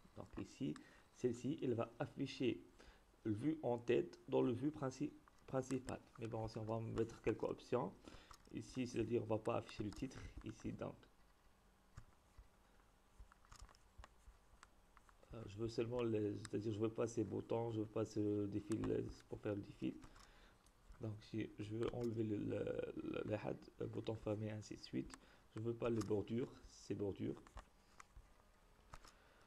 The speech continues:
Je veux pas le barre de défilement, ça, comme si, c'est-à-dire je veux, comme si, comme si c'est une, euh, directement dans le vue. Et on veut, on va, on va l'adapter le fenêtre au vue, c'est-à-dire elle va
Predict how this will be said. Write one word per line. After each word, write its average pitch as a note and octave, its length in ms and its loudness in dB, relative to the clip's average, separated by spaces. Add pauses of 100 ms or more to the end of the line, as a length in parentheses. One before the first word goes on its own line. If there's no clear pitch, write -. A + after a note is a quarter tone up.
(580)
Je G#2+ 120 -2
veux A#2 80 2
pas A#2+ 380 4
le A2+ 80 4
barre A2 240 2
de G#2 80 -4
défilement, G#2 420 0
ça, A2+ 340 -2 (200)
comme - 120 0
si, - 140 -6
c'est-à-dire - 320 -2
je G#2 120 0
veux, A2 300 2 (300)
comme A2+ 160 -2
si, A#2 240 -10 (220)
comme A2+ 160 -2
si - 120 -6
c'est - 180 -6
une, A#2+ 100 -8 (160)
euh, - 420 0 (300)
directement A#2 460 -2
dans G#2+ 120 -2
le G#2+ 140 -2
vue. G2+ 260 0 (520)
Et - 60 -2
on A#2+ 120 0
veut, B2 220 -2
on C3 80 -4
va, B2 240 -2
on B2 60 -2
va A#2+ 200 4
l'adapter A#2+ 400 2
le A2 220 2
fenêtre B2+ 420 -4
au - 80 2
vue, G#2 140 0
c'est-à-dire A2+ 420 -2
elle A2 80 0
va A2+ 160 0